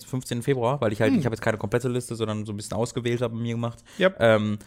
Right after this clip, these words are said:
Speaker 1: und Metro freue ich mich halt extrem drauf, weil das für mich so die geistigen Nachfolger der Half-Life, äh, Reihe sind. Von den, ähm, Prinz-, Spiel-, also, äh, das Gefühl, was dieses, was diese Spielereihe bei mir erzeugt, ist einfach das, was ich durch Half-Life zwei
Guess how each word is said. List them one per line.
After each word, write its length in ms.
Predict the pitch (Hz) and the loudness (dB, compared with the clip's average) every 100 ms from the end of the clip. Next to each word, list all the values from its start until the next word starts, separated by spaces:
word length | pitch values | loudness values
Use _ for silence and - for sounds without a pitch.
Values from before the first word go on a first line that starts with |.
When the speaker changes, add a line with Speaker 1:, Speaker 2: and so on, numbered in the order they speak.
| - _ | -20 _
Speaker 1:
und 240 | 123 120 | 0 4
Metro 360 | 131 139 147 139 | 2 4 2 2
freue 180 | 135 127 | 4 2
ich 40 | |
mich 100 | 123 | 2
halt 80 | 131 | -2
extrem 480 | 110 - - 131 123 | -2 -4 2 2 2
drauf, 320 | - 104 104 | 4 4 6
weil 260 | 107 104 101 | 4 2 2
das 280 | - 110 | -2 -4
für 100 | - | -2
mich 160 | 113 110 | -2 -2
so 240 | - 113 | -2 0
die 140 | 113 104 | -2 0
geistigen 500 | 107 110 110 110 107 | 2 2 0 -8 -2
Nachfolger 480 | 104 107 - 110 107 | 0 0 0 0 2
der 120 | 104 | 2
Half-Life, 500 | 117 - 107 98 - | 2 2 0 -2 -8
äh, 20 | 92 | -2
Reihe 480 | 95 98 98 98 | 2 2 2 0
sind. 280 | 98 98 123 - - - | -2 -4 -6 -12 -20 -20
Von 300 | - 107 101 | 2 2 4
den, 420 | 98 98 98 87 | 2 2 0 -4
ähm, 300 | 98 98 95 | -2 -2 -2
Prinz-, 360 | - 113 104 95 | -6 -8 -8 -12
Spiel-, 300 | - 127 - | -6 -6 -2
also, 220 | 104 104 - - - - | 0 0 -2 -18 -20 -12
äh, 140 | - - - - - - - 123 123 113 | -12 -12 -18 -18 -20 -18 -10 -6 -6 -2
das 140 | 123 | -2
Gefühl, 460 | - 139 - 202 220 | -2 -4 2 4 4
was 160 | 185 - | 2 0
dieses, 480 | 160 151 - 113 | -4 -4 -8 -8
was 140 | 123 135 | -8 -6
diese 180 | 143 139 | -8 -8
Spielereihe 680 | - 147 147 135 139 139 | -6 0 2 4 4 2
bei 140 | 127 123 | 0 -2
mir 200 | 131 147 | 0 0
erzeugt, 480 | 120 - 131 127 | 0 0 0 2
ist 100 | 127 | 2
einfach 220 | 131 127 117 | 0 -2 -2
das, 280 | 123 120 | -2 -2
was 140 | 120 113 | -2 -4
ich 160 | 110 | -4
durch 200 | 110 110 | -6 -4
Half-Life 300 | 113 110 104 | -2 -2 -6
zwei 320 | - 110 110 | -4 0 0